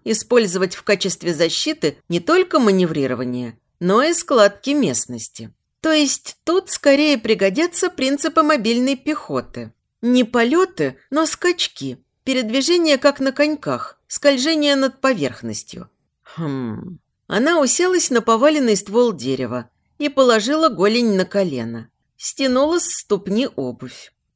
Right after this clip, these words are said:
Легкие войлочные сапожки с загнутыми вверх носиками.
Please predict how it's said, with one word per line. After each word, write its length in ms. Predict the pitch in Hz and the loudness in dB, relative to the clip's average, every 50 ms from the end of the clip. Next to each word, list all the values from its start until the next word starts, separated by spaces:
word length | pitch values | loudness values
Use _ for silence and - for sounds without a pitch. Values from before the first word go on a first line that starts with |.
| _ _ - | _ _ -4
Легкие 520 | 294 330 330 277 - _ - 262 262 254 | 0 0 0 0 -2 _ -2 0 0 0
войлочные 640 | 226 254 277 269 254 254 233 - - - 240 240 240 | 2 2 2 2 2 0 0 -2 -2 -2 0 0 0
сапожки 640 | - - 277 269 - - 147 135 - - - 160 | 2 0 0 -2 -2 -4 -4 -4 -4 -8 -6 -6
с 60 | 151 | -4
загнутыми 680 | 135 131 147 185 196 190 180 190 185 180 185 180 175 175 | -4 0 2 2 2 2 0 -2 -2 0 0 0 0 0
вверх 420 | 160 139 131 143 170 165 - - | -2 -2 0 0 0 0 0 -4
носиками. 760 | - 202 175 135 120 - - 120 - _ 123 113 113 107 - | -2 -2 -2 -2 -2 -6 -8 -10 -10 _ -10 -10 -10 -10 -12